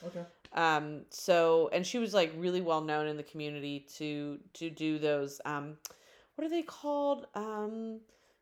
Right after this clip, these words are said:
Speaker 2: you know those boot camps that people sign up for? It's not Ironmans. They're, uh,
Speaker 1: Tough Mudders.
Speaker 2: Shut up. No, they're not Tough <laughs> Mudders.
Speaker 1: Triathlons?
Speaker 2: No, they're like, um, it's like a certain fitness routine that basically, like,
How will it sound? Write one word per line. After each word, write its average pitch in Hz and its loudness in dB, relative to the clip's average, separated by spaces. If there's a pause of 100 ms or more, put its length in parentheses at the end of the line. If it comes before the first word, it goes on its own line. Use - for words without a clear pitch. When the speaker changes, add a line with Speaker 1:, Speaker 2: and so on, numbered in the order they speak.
(120)
Speaker 2:
you 285 -2
know 302 0
those 277 0
boot 220 -6
camps 220 -6
that - -2
people 214 -12
sign 196 -6
up 180 -6
for? 196 -2
It's 190 -6
not 240 -4
Ironmans. 190 -4
They're, 165 -2 (580)
uh, 131 0 (180)
Speaker 1:
Tough 170 -2
Mudders. 165 -2
Speaker 2:
Shut - 4
up. 302 12 (100)
No, 214 8
they're 185 6
not 214 0
Tough 214 4 (100)
<laughs> - -20
Mudders. - -6 (300)
Speaker 1:
Triathlons? 160 -6
Speaker 2:
No, 302 6
they're 320 4
like, 320 6
um, 233 4
it's 240 0
like 302 4
a 294 6
certain 254 -4
fitness 226 -2
routine 233 -4
that 190 0
basically, 185 0
like, 147 2